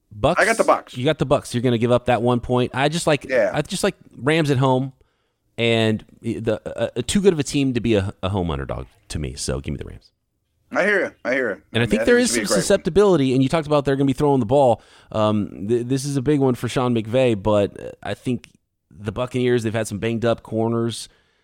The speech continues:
Speaker 1: I think that might be where you can get the Bucks.
Speaker 2: No, I don't disagree. I don't disagree.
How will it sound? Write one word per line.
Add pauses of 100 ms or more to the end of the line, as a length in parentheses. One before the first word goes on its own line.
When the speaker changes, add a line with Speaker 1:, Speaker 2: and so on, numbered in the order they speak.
(300)
Speaker 1:
I
think
that
might
be
where
you
can
get
the
Bucks. (800)
Speaker 2:
No,
I
don't
disagree. (160)
I
don't
disagree.